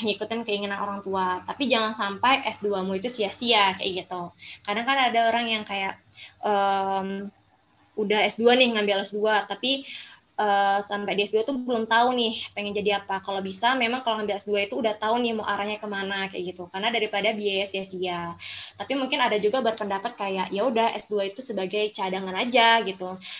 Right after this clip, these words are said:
Ya nanti kok selagi S dua, selagi nyari kerja kayak gitu, boleh juga.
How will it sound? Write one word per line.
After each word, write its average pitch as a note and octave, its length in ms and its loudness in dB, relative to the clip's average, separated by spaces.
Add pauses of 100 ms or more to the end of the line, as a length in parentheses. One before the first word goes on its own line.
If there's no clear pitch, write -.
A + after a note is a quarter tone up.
Ya G3 140 -4
nanti G3+ 160 -2
kok A#3+ 320 -2
selagi G3 320 0
S G3 80 -8
dua, A#3+ 240 4
selagi G#3 240 -2
nyari F#3+ 240 -4
kerja G3 400 -2
kayak F3+ 180 -8
gitu, F3+ 140 -8
boleh E3+ 240 -6
juga. E3+ 480 -6